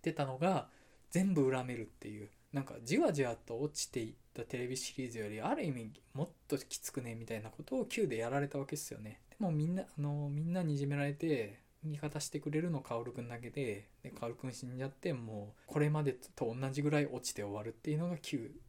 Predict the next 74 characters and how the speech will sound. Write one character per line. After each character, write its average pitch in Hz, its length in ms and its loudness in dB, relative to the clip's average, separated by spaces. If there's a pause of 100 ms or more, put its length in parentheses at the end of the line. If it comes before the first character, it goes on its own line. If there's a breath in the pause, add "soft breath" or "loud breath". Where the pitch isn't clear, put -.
だ 170 140 2
っ 202 160 -6
た 285 120 -2
と 165 340 8
い 180 80 4
う 190 100 4
ふ 254 120 -2
う 254 40 0
に 233 140 0
記 - 140 4
憶 135 200 4
し - 120 -4
て 127 100 -6
ま 117 100 -6
す。 - 200 -12
そ - 200 0
う 208 40 4
じ 151 60 4
ゃ 127 40 4
な 147 80 2
か 147 120 4
っ - 80 -10
た 143 100 2
か 143 80 0
も 127 80 -2
し - 120 -8
れ 117 80 -6
な 107 60 -6
い 101 40 -10
で - 100 -14
す。 - 140 -14 (120)
で、 143 380 2
正 - 160 -4
直、 208 220 2
ま 135 100 2
あ、 139 100 -8 (180)
そ - 200 0
れ 247 80 2
ぐ 262 80 2
ら 247 100 0
い 247 60 -2
に 247 100 -8
し - 60 -8
か 135 100 0
僕 139 200 0
は 107 100 -4 (200)
キ 175 120 0
ュ - 20 4
ー 127 40 2
は 107 80 -2
捉 - 160 -4 (140)
え 185 60 2
ら 190 200 0
れ 185 80 -2 (100)
な 165 200 -2
か - 120 -2
っ - 60 -8 (120)
た 101 240 -6
ん 98 80 -10
で 101 80 -10
す - 120 -10
よ 110 120 -10
ね。 101 240 -12 (160)
ま 147 80 -2
あ、 143 40 0
ラ 359 100 0
ス - 120 -2
ト 180 80 4
ね、 135 120 2
な 135 100 2
ん 139 80 0
か、 131 240 -4
例 170 260 6
の、 110 220 -6